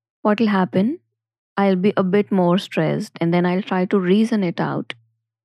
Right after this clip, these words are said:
Why is it that important to create podcast? Or other things may come up, like, you know, it's okay, I'll go reach my place and then sit together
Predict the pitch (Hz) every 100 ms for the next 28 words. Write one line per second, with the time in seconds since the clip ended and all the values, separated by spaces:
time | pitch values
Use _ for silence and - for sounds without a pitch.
0 | - 185 185 190 185 170 160 160 156 151
1 | - 156 165 160 175 - 151 143 - -
2 | - 170 - 156 151 151 185 - 160 160
3 | 156 156 151 - - _ - 226 254 262
4 | 240 214 196 170 160 151 165 156 - 165
5 | 160 156 - - 185 214 202 180 156 170
6 | 160 165 170 165 160 - - 165 165 -
7 | 170 165 175 - 165 160 175 - 175 165
8 | - 175 170 - 127 226